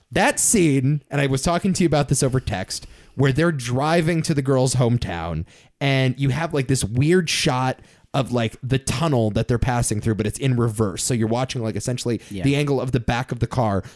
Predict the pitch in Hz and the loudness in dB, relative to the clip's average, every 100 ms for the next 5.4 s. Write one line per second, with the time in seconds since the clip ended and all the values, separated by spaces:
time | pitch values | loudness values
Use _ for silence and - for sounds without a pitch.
0 | - 135 127 147 123 113 - - 113 92 | -4 0 2 2 2 0 0 -2 -2 -2
1 | 95 107 110 107 104 - 101 - 104 90 | -4 -4 -4 -4 -2 -2 -4 -6 -8 -4
2 | 101 87 80 67 95 - 123 - - - | -4 -2 -4 -4 -6 -4 -6 -8 -20 -6
3 | 131 120 - 127 120 123 - - - 139 | 0 0 2 -2 0 -2 -2 -2 2 4
4 | 135 127 120 117 - 117 107 - 123 110 | 4 4 2 0 0 0 0 0 0 -2
5 | - 78 101 - | -2 -4 -4 -6